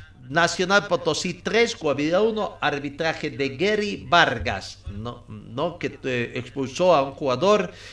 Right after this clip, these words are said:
a Luis Aníbal Torrico de Nacional de Potosí, al minuto sesenta y dos por doble tarjeta amarilla. Prácticamente entonces Nacional Potosí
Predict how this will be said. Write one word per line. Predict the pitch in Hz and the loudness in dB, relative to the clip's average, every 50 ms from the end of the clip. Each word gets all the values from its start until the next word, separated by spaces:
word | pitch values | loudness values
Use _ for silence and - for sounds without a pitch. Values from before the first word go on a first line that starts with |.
| - - | -14 -8
a | - 104 | -4 -2
Luis | 117 127 139 131 - 156 | 0 0 0 0 0 0
Aníbal | 160 160 190 196 180 180 180 175 175 - | 0 0 0 2 4 4 4 4 2 0
Torrico | 190 180 156 165 196 185 - - - 135 | 0 0 2 0 -2 -2 -2 -4 -4 -2
de | - 131 127 | -2 -2 0
Nacional | 135 170 180 170 175 - 143 131 160 165 160 | 2 4 4 4 2 0 -2 0 2 2 2
de | 143 135 | 2 0
Potosí, | 139 135 127 123 127 127 123 - 180 180 160 - - - | -2 -4 -4 -2 -2 -2 -2 0 -2 -4 -4 -8 -4 0
al | 160 156 151 | 2 2 2
minuto | 139 135 127 143 160 165 - - 143 | 0 -2 -4 -4 -6 -4 -2 -2 -2
sesenta | 127 - - 139 139 139 - 156 160 151 143 135 - 151 139 | 0 0 -2 -2 -2 -2 -2 -4 -4 -4 -6 -4 -2 0 0
y | 131 | 0
dos | 113 117 143 156 151 - - | 0 0 0 0 0 -2 -4
por | - - 143 139 127 117 110 117 | -4 0 0 0 0 -2 -2 2
doble | 151 170 170 170 170 160 170 | 4 4 4 4 2 0 0
tarjeta | 165 165 - 139 135 123 110 - - - 151 147 151 147 151 143 139 139 135 - | 0 0 0 0 0 0 -2 -4 -4 -2 -2 -2 0 0 2 2 2 0 -2 -2
amarilla. | - 151 147 139 135 139 135 127 131 117 101 95 98 104 - - - - - - - - - - | 2 2 4 4 4 4 2 2 2 -2 -4 -6 -8 -10 -10 -10 -14 -18 -20 -20 -20 -20 -20 -10
Prácticamente | - 120 117 113 - 123 - 180 180 185 208 196 - - 175 | -6 -4 -4 -4 -4 -6 -4 -2 0 0 0 -2 -2 -2 -4
entonces | 151 160 - 175 175 - - 170 143 - - - - | -4 -2 -2 -2 -2 -2 -2 -4 -4 -4 -6 -8 -2
Nacional | 131 156 170 170 - 170 131 143 147 143 | 0 0 0 0 0 -4 -2 -2 -2 -2
Potosí | 147 143 123 - 127 117 - - 131 123 120 | -2 -6 -4 -4 -4 -4 -2 -2 -2 -2 -4